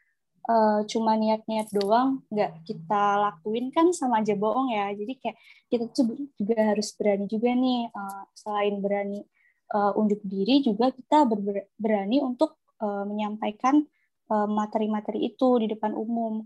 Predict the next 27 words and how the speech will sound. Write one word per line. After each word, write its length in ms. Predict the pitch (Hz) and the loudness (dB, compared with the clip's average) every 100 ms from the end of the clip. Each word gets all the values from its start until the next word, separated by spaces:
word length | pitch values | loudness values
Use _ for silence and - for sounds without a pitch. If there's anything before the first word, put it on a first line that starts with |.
| - | -8
Karena 400 | 233 277 302 247 | -4 0 2 2
ada 240 | 220 294 | 2 2
emang, 300 | 277 285 320 320 - _ _ 240 | 4 4 2 0 -20 _ _ -8
eh, 100 | 226 | -6
tipikal 420 | 240 240 240 294 302 | -8 -10 -4 -2 0
anak 360 | 262 262 294 - | 2 2 0 4
yang 300 | 247 226 220 | 2 2 -2
dia 160 | 220 220 | 0 0
itu 200 | 220 330 247 | 4 4 4
bisa, 520 | 214 - - 240 - | 2 -6 -2 -2 -2
cuma 300 | - 240 302 | -4 2 4
bisanya 480 | 269 226 - 214 214 214 | 4 2 -4 -6 -4 -6
itu 160 | 214 330 349 - _ _ _ 233 | 0 0 0 -4 _ _ _ -2
ya 160 | 214 | 0
untuk 240 | 233 233 233 | 0 -4 -4
diri 160 | 233 226 | -2 -2
sendiri, 360 | 226 233 269 277 | -2 0 0 0
bukan 360 | 226 233 240 233 | -2 0 0 0
ti-, 140 | 233 - | -6 -6
bukan 520 | 220 226 - 226 220 | -2 -2 2 2 4
nggak 140 | 220 220 | 2 4
mau 160 | 226 233 | 4 4
berbagi, 540 | 226 208 190 190 233 | 4 4 2 2 0
cuma 240 | 285 320 | 4 4
emang 320 | 277 247 220 214 | 4 0 -4 -4
dia 120 | 262 | 0
bisa, 320 | 277 226 - | 0 -2 -2